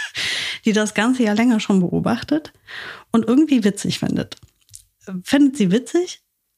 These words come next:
will aber nicht, dass es so läuft. Und Boogie ist am Ende des Tages unter diesen drei Hunden immer noch die Chefin.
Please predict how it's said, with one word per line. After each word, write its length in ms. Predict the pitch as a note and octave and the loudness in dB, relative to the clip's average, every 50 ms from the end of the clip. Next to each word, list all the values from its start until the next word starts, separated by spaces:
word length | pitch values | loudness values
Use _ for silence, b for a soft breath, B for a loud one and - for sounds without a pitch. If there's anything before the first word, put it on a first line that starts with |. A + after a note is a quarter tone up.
| _ _ _ _ _ _ _ _ _ - | _ _ _ _ _ _ _ _ _ -4
will 600 | G3 F#3+ F#3 F#3 F#3+ F#3+ F#3 F#3 A3+ C#4+ D#4+ - - | -2 -2 0 0 0 0 2 2 2 2 0 -2 -2
aber 200 | F#3+ F#3 F3+ F#3 | -2 0 2 2
nicht, 240 | G3+ C4 B3+ - - | 2 0 0 -2 -4
dass 160 | G#3 G3 - | -4 -2 -2
es 120 | G#3+ F#3 | -2 0
so 140 | - G3+ G3 | 0 0 0
läuft. 400 | F#3+ - - - F3+ - - - | 0 0 -2 -4 -6 -10 -8 -2
Und 260 | - G3+ G3+ G3 F#3 E3 | 0 0 0 0 0 0
Boogie 440 | G3 G3+ F3+ F#3+ G3+ F#3 F#3+ - C4 | 0 0 2 2 0 0 0 0 0
ist 160 | A#3 A#3 - | 0 0 0
am 120 | A3 G#3+ G3 | 0 0 0
Ende 180 | F3+ G3 G#3 | 2 0 2
des 180 | G#3 G#3 G3 - | 2 0 -2 -4
Tages 360 | - - F#3 F3 F#3 G3+ - | -2 -2 0 0 0 0 0
unter 240 | F#3+ G3+ G#3 A#3+ A3 | 0 0 2 2 0
diesen 240 | F#3 F3+ F3+ F#3+ F3+ | 2 2 2 2 0
drei 160 | - - E3 | 0 0 0
Hunden 460 | F3 F3+ F3+ F#3 G3 F#3 F3+ E3+ - - | 2 2 2 2 2 2 0 0 -2 0
immer 260 | - G3+ G3+ G#3 G#3 | 0 2 2 4 2
noch 180 | F#3+ F3 F3 - | 2 0 0 0
die 160 | - F#3+ F3+ | -2 -2 -2
Chefin. 480 | - - F3+ E3+ - E3 E3+ E3+ - | 0 0 -2 -2 -2 -2 -2 -2 -4